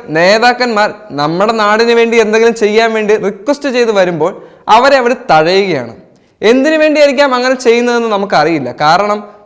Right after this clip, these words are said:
സ്വന്തം പാർട്ടിയിലുള്ള ആളുകൾക്ക് പോലും കൃത്യമായ കാര്യങ്ങൾ ചെയ്തു കൊടുക്കാൻ കഴിവില്ലാത്തവരാണോ ചിലപ്പോൾ നമ്മുടെ കേന്ദ്രമന്ത്രിമാർ എന്നിവരെ ചോദിച്ചു പോകേണ്ട അവസ്ഥ അവർ തന്നെയാണ് ഇപ്പോൾ മുന്നോട്ട് കൊണ്ടുവരുന്നത്,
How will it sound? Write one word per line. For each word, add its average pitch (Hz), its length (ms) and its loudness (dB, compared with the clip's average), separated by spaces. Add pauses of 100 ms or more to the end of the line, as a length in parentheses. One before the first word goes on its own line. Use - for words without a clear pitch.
സ്വന്തം 233 340 2
പാർട്ടിയിലുള്ള 247 540 2 (140)
ആളുകൾക്ക് 226 440 0
പോലും 220 300 0
കൃത്യമായ 220 480 -2 (140)
കാര്യങ്ങൾ 208 460 0
ചെയ്തു 202 240 2
കൊടുക്കാൻ 208 280 -2 (100)
കഴിവില്ലാത്തവരാണോ 202 920 0 (220)
ചിലപ്പോൾ 165 420 -2
നമ്മുടെ 170 240 -4 (100)
കേന്ദ്രമന്ത്രിമാർ 170 880 -4 (120)
എന്നിവരെ 175 340 -4
ചോദിച്ചു 170 380 -4
പോകേണ്ട 175 260 -2 (460)
അവസ്ഥ 220 300 0 (460)
അവർ 226 180 4 (100)
തന്നെയാണ് 240 380 0
ഇപ്പോൾ 220 180 -4
മുന്നോട്ട് 202 320 -2
കൊണ്ടുവരുന്നത്, 156 440 -4